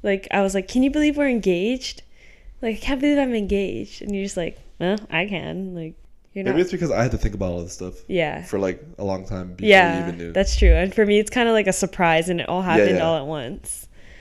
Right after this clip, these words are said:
Speaker 1: That's true. That makes sense. But still, being married is crazy. Well, anyway, so this is Micah's last weekend. This was Micah's last weekend in Seattle.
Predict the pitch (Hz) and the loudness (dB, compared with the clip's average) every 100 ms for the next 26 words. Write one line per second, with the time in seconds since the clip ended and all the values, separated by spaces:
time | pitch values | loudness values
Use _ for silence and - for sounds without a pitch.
0 | - - - - 349 - - 175 220 - | -20 -20 -14 -2 -2 0 0 0 0 -8
1 | - 240 240 220 185 175 196 - - - | -8 -6 -4 -6 -8 -10 -12 -16 -20 -20
2 | - - 240 240 - 254 190 240 269 220 | -20 -2 -2 2 6 8 8 4 6 6
3 | 254 269 254 - 247 240 208 147 180 - | 4 4 0 -2 2 2 0 -6 -8 -14
4 | - - _ _ _ - 240 269 254 190 | -20 -20 _ _ _ 0 2 4 4 2
5 | 180 185 - 208 202 196 202 262 311 269 | 2 -2 4 6 6 2 2 2 2 2
6 | 233 233 233 214 190 185 190 190 180 175 | 2 2 0 2 0 0 -2 -4 -4 -2
7 | 190 202 226 220 - - - 208 190 170 | -2 -2 -6 -10 -18 -14 -2 -2 0 2
8 | 190 196 165 165 175 175 160 - 160 165 | 0 0 -6 -6 -6 -6 -8 -10 -10 -10
9 | 170 185 - - - - - - _ - | -10 -12 -16 -20 -20 -20 -20 -20 _ -20
10 | - 196 185 180 - - 180 160 160 170 | -8 -4 -4 -6 -8 -6 -4 -4 -8 -10